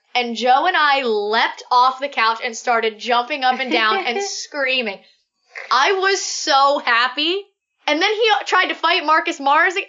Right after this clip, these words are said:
Speaker 1: It was everything I could have asked for. I, I have no complaints.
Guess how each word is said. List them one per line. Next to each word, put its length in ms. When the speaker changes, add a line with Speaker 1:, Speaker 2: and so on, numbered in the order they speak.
Speaker 1:
It 80
was 220
everything 340
I 120
could 200
have 140
asked 200
for. 260
I, 140
I 200
have 80
no 140
complaints. 540